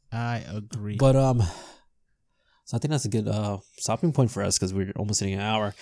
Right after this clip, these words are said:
Speaker 1: Yes,
Speaker 2: So, guys,
Speaker 1: sir.
Speaker 2: that's gonna do it for us. Um, if you guys have any questions, comments about this, and if you guys wanna do or be a part of the one K challenge, join the Discord.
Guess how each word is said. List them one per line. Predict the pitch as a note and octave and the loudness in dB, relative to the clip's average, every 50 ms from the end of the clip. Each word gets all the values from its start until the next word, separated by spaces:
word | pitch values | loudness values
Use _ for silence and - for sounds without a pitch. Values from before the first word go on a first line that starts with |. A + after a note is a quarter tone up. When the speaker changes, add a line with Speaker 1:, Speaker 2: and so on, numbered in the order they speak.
| - - - - - G#2 | -18 -20 -20 -18 -12 -6
Speaker 1:
Yes, | A2+ A#2+ A#2+ A#2 G#2 | -4 -2 0 2 4
Speaker 2:
So, | - E3 | 4 6
guys, | E3+ F#3 F#3 F3+ F#3+ A3+ | 8 8 8 8 6 6
Speaker 1:
sir. | A#3 G3+ G3+ G3 - - - - - - _ _ - | 4 4 2 0 -4 -10 -20 -20 -20 -20 _ _ -6
Speaker 2:
that's | D3+ D3 C#3+ C3+ - | -2 0 0 2 2
gonna | D3+ C#3+ C#3 | 2 4 6
do | C#3 D3+ D#3 | 6 6 6
it | D3 | 6
for | - - C3 - | 4 0 -2 0
us. | C3+ D#3 D#3 D#3+ - - - - - - - _ _ _ - - - | 2 2 4 4 4 4 2 2 0 -2 -6 _ _ _ -20 -16 -8
Um, | - A2 A#2 A#2 A#2 A2+ A#2 A#2 A#2 | -4 -4 -2 0 0 0 0 -2 -2
if | F#2+ E2+ - - - - _ _ _ _ _ _ _ _ _ _ _ _ _ _ _ _ _ _ _ _ _ _ _ - - | -4 -4 -6 -12 -20 -20 _ _ _ _ _ _ _ _ _ _ _ _ _ _ _ _ _ _ _ _ _ _ _ -12 -8
you | A2+ A2 | -2 2
guys | B2 C3 B2+ - | 2 4 4 4
have | C3 | 4
any | C#3+ B2 | 2 2
questions, | - - A2+ G#2 - C3 B2 - | 0 0 -2 -2 0 -2 -4 -4
comments | - - G2+ G2+ G#2+ A#2+ A#2+ - - - - - - _ _ _ _ _ _ _ - | -4 -6 -8 -8 -6 -8 -8 -4 -4 -4 -4 -4 -8 _ _ _ _ _ _ _ -14
about | - G#2+ G#2+ G#2+ F#2+ G2 - - - - | -8 -4 -2 -2 0 0 -2 -4 -6 -4
this, | G#2+ G2+ A2 - - - - - - | -4 -2 0 0 0 0 0 -2 -2
and | - G#2+ G#2+ A2 | -2 -2 0 0
if | A2 - B2+ | 0 0 2
you | C#3 | 2
guys | C3+ B2 - | 2 2 2
wanna | B2+ B2+ B2 A#2+ A2+ A2 G#2 G2+ - _ - | 2 4 4 4 4 2 0 -2 -6 _ 0
do | - E3+ F3 F3 E3 D3 - | 2 4 4 4 2 2 0
or | C3 B2+ | 0 -2
be | B2 - - B2+ | -2 0 -2 -2
a | - | -2
part | - - - - - - D3 C#3+ D3 A#2 G2+ F#2+ _ - - - - - - _ _ _ _ - | -2 -6 -8 -8 -6 -6 -2 0 2 2 2 0 _ -4 -4 -4 -4 -6 -10 _ _ _ _ -4
of | A#2 G#2 | -4 -2
the | F#2 G2 | 0 0
one | G2 G2 - | 0 0 -2
K | - G#2+ | -2 -2
challenge, | G2+ - A#2 C3+ C3+ G#2+ - G2 - - - _ _ - - - - - - - _ _ | -2 -2 -4 -4 -4 -4 -6 -4 -6 -8 -8 _ _ -20 -20 -20 -20 -20 -20 -20 _ _
join | - A#2+ A#2+ B2 | -4 -2 -2 -2
the | B2 | 0
Discord. | A#2+ C#3+ C3+ - - A#2 G2+ G2+ | 0 2 2 2 2 0 -2 -2